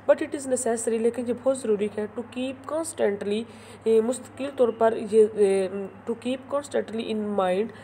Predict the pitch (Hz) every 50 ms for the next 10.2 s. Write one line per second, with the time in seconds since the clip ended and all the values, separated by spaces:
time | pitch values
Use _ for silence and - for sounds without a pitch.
0 | - - - - 247 285 - - - - 269 254 262 240 220 220 233 226 214 190
1 | 240 240 247 226 214 202 190 196 185 185 190 - 202 196 202 202 220 208 - -
2 | 269 269 269 - 359 349 - - - 185 180 185 185 - - 226 226 - - -
3 | 220 208 202 240 262 254 240 - - 185 175 - 185 190 190 190 - - - -
4 | - - - - - 208 233 240 226 196 247 269 277 262 254 214 226 269 302 302
5 | - 254 214 - - - - 208 - - 196 196 202 202 202 220 220 233 233 214
6 | 233 233 - 202 - - 233 240 247 220 254 247 - 220 214 208 208 202 196 202
7 | 196 190 226 240 226 226 226 240 254 247 - 208 190 190 190 - 190 190 180 190
8 | 196 208 208 - 214 - - 247 254 277 262 - - 180 175 180 180 - - -
9 | - - - - - 277 285 220 - 220 220 247 254 247 - - 294 302 311 294
10 | 262 233 247